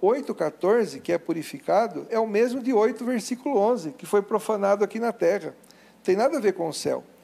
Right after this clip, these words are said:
Não há na Bíblia um único texto que diga que pecados registrados em livros celestiais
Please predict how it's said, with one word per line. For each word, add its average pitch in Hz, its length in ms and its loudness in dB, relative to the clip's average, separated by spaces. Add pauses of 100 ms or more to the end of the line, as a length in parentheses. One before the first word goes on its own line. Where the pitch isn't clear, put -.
(400)
Não 202 220 2
há 277 80 4
na 262 160 2
Bíblia 226 320 -2
um 208 100 0
único 254 300 -2
texto 226 340 0
que 196 140 -8
diga 214 220 -4
que 202 120 -14
pecados 196 600 0
registrados 180 840 0
em 165 200 -2
livros 220 340 -2
celestiais 170 800 -2